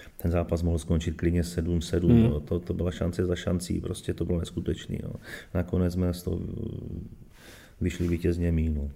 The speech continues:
Speaker 2: Hmm. A jaký to bylo do takového kolotoče naskočit jako střídající hráč? A s jakými pokyny si tam šel? Vybaví si to ještě? Co po tebe ten Blickner chtěl?
Speaker 1: Tak to už si nějak nevybavuju, ale samozřejmě asi podpořit ten útok, no. A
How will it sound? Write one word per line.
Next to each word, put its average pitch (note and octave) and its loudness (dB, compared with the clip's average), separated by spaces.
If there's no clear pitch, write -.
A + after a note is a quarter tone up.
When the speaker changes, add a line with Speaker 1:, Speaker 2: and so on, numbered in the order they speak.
Speaker 2:
Hmm. A2+ 2
A B2+ 2
jaký A2 8
to C3 6
bylo C#3 8
do C#3 8
takového D3 6
kolotoče D#3 4
naskočit F3 2
jako A2 0
střídající G#2 2
hráč? G#2 2
A A2+ 2
s A2 0
jakými C#3+ 6
pokyny D3 6
si D#3+ 2
tam E3+ 2
šel? E3 4
Vybaví B2+ 4
si C#3 2
to D3 2
ještě? D3+ -2
Co C3 -2
po B2 4
tebe A#2+ 6
ten B2 4
Blickner B2 6
chtěl? - 0
Speaker 1:
Tak - -2
to G#2 -6
už G2 -4
si - -2
nějak G#2 2
nevybavuju, F2 2
ale F2+ 0
samozřejmě F2+ 2
asi - -4
podpořit F2 0
ten F2+ 0
útok, D#2+ -2
no. G2 -8
A F#2 -6